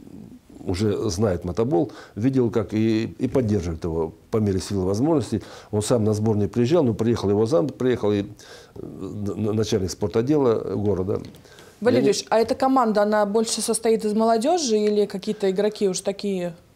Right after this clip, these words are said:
Speaker 1: Юля,
Speaker 2: собранные?
Speaker 1: сложно сказать. Вот, вот у них как раз самый больной вопрос, потому что у них все е-, у них все есть. Шикарный стадион, автобус, мотоциклы.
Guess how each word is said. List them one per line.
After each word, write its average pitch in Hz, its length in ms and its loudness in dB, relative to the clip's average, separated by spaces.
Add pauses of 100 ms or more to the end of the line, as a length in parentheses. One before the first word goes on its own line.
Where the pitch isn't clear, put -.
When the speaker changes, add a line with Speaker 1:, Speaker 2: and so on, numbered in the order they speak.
(160)
Speaker 1:
Юля, 214 160 4
Speaker 2:
собранные? 135 240 4
Speaker 1:
сложно 135 380 4
сказать. 143 460 2
Вот, 104 160 -2
вот 113 260 -4
у 135 60 4
них 131 180 2
как - 180 -2 (100)
раз 131 140 0
самый 117 360 2 (300)
больной 113 400 2
вопрос, 110 360 2
потому 107 200 -2
что 104 140 -2
у 107 220 0
них 123 180 2
все - 220 2
е-, 98 160 2
у 92 60 -2
них 113 180 -2
все - 240 -2
есть. 80 400 -4 (120)
Шикарный 123 440 0
стадион, 117 440 2
автобус, 107 560 0
мотоциклы. 107 600 0